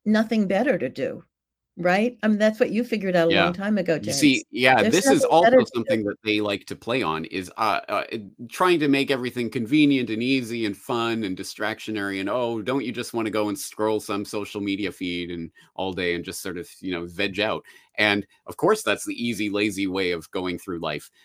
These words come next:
Speaker 2: But there is no satisfaction in that. And people, I think, are starting to realize just how empty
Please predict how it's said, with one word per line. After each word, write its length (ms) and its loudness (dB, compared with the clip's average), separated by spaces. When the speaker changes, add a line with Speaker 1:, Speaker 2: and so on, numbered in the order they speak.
Speaker 2:
But 200 -2
there 280 4
is 320 4
no 480 4
satisfaction 800 -6
in 100 -6
that. 240 -6
And 160 -6
people, 460 -2
I 100 0
think, 380 -6
are 120 2
starting 380 -2
to 120 -8
realize 640 -4
just 420 -2
how 260 -4
empty 580 -4